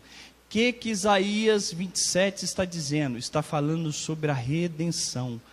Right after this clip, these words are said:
sobre a salvação da nação de Israel. E deixa eu contar, desmentir um conto da carochinha, assim que se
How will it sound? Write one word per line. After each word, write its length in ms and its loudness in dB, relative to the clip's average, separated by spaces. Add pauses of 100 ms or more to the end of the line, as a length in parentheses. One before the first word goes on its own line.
(200)
sobre 420 -2
a 60 2
salvação 920 0
da 120 -8 (400)
nação 140 0
de 140 -2
Israel. 440 4 (280)
E 80 0
deixa 420 2
eu 60 4
contar, 840 2 (140)
desmentir 1080 4 (600)
um 160 4
conto 480 4
da 140 2
carochinha, 640 0
assim 180 -8
que 80 -10
se 60 -10